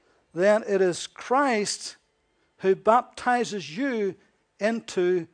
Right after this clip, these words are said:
the Holy Spirit. And you know when that happens also, 'cause new life has come, a new appreciation of the things of God.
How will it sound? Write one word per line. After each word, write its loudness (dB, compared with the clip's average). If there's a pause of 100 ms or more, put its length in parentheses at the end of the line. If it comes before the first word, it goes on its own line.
(480)
the -4
Holy -6
Spirit. -12 (2250)
And -10
you -4
know -4
when -6
that -6
happens -10
also, -14 (1080)
'cause -18
new -6
life -8
has -16
come, -14 (1040)
a -16
new -6
appreciation -10 (560)
of -14
the -14
things -12
of -20
God. -16